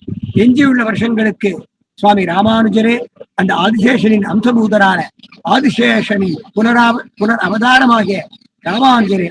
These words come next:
மணவாள மாமுனிகளாய் திரு அவதாரம் பண்ணினார். அத்தோடு மட்டும் எம்பெருமான் நிற்கவில்லையா? அடியார்கள் வாழ, அரங்கநகர் வாழ, சடகோபன் தன் தமிழ் நூல் வாழ,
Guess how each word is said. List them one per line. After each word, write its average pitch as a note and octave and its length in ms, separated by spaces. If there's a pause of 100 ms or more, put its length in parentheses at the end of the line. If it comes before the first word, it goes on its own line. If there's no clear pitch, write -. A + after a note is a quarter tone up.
மணவாள G#3 480
மாமுனிகளாய் G#3+ 760
திரு F3+ 180
அவதாரம் F3 480
பண்ணினார். - 320 (460)
அத்தோடு B3+ 520
மட்டும் B3 420
எம்பெருமான் G#3 640 (340)
நிற்கவில்லையா? F#3+ 640 (520)
அடியார்கள் G#3+ 640
வாழ, A3 420 (400)
அரங்கநகர் A3+ 600
வாழ, A3+ 400 (340)
சடகோபன் C4+ 600
தன் A3 200
தமிழ் C4+ 280
நூல் A3+ 240
வாழ, A3+ 360